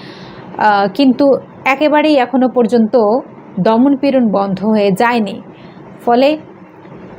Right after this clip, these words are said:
জনগণের উপর দমনপীড়ন করা বন্ধ করেন, otherwise জনগণের উপরে যে দমনপীড়ন আপনারা এত বছর ধরে করেছেন, সেটার কড়ায় গণ্ডায়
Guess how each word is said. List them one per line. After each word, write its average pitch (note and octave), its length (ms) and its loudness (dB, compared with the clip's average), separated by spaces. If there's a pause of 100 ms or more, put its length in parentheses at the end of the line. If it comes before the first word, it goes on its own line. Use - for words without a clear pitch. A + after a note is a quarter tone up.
(100)
জনগণের C#4 500 2
উপর D4+ 200 0
দমনপীড়ন B3+ 560 2
করা C#4 180 2
বন্ধ G#3+ 360 2
করেন, C4 260 0 (880)
otherwise A3 500 2 (560)
জনগণের C#4+ 560 4
উপরে D4 260 0
যে B3+ 120 2
দমনপীড়ন C4+ 640 2
আপনারা C4+ 280 0
এত B3 120 0
বছর A#3 360 2
ধরে B3 260 0
করেছেন, B3 540 0 (400)
সেটার A#3 340 -4
কড়ায় B3+ 360 2
গণ্ডায় C4 460 4